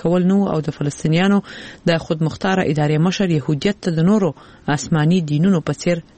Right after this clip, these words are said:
درناوی لري. د فلسطین د خودمختاره ادارې مشر محمود عباس د تیرې دوشنبې په ورځ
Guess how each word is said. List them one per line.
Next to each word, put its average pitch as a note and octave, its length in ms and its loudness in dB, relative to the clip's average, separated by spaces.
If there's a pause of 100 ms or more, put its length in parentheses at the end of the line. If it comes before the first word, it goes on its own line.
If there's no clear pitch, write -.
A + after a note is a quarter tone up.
درناوی C#3+ 500 2
لري. C#3 160 -2 (840)
د G3 140 2
فلسطین A3 420 0 (360)
د F3+ 80 2
خودمختاره F#3+ 600 -2
ادارې E3 380 0
مشر F3+ 320 -2
محمود D3+ 260 -2
عباس F3 280 -2
د D#3+ 120 -4
تیرې C#3+ 200 -2
دوشنبې D3+ 420 0
په F3 80 -4
ورځ F3+ 120 -2